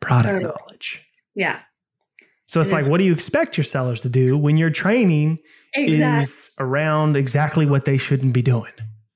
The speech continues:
Speaker 2: Exactly. Well, and that was the part of the car business that sort of frustrated me, that they spent a lot of time highlighting that piece of it. Um, and it really wasn't, wasn't that important. You need to know enough that you can have an intelligent conversation,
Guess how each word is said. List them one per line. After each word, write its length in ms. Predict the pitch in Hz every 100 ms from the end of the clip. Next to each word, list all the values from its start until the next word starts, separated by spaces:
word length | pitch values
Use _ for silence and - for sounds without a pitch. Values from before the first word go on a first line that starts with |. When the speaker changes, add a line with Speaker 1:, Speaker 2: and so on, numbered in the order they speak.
| _ _ -
Speaker 2:
Exactly. 840 | 202 202 185 151 147 - - 185 _ _
Well, 220 | 196 214
and 140 | 214 233
that 180 | 330 269
was 180 | 254
the 80 | 240
part 220 | 214 233 196
of 80 |
the 60 | 185
car 240 | 196 220 233
business 420 | 208 202 175 185
that 240 | 175 -
sort 240 | - 196 175
of 200 | 165 165 _ _ _ -
frustrated 640 | 233 240 - 151 117 95
me, 200 | 92 90
that 200 | 156 156
they 140 | 160
spent 420 | 160 - 220 202 -
a 160 | 175 170
lot 340 | 175 202 208
of 60 | 202
time 240 | 208 180 180
highlighting 520 | 185 180 170 160 170
that 240 | 170 156
piece 320 | - 226 202
of 180 | 170 156
it. 240 | 156 165 - - - - - -
Um, 380 | 156 147 165 - -
and 100 | 214
it 100 | 214
really 220 | 269 285
wasn't, 440 | 294 269 277 247 - _ -
wasn't 340 | 269 311 294 269
that 200 | 254 247
important. 560 | 240 247 220 - -
You 120 | 214
need 200 | 240 277 240
to 80 |
know 240 | 262 262 233
enough 480 | 214 214 214 240 -
that 180 | 202
you 100 | 208
can 120 | 196 208
have 200 | 190 180
an 80 |
intelligent 480 | 180 190 185 180 185
conversation, 800 | 190 180 165 - 175 196 269 330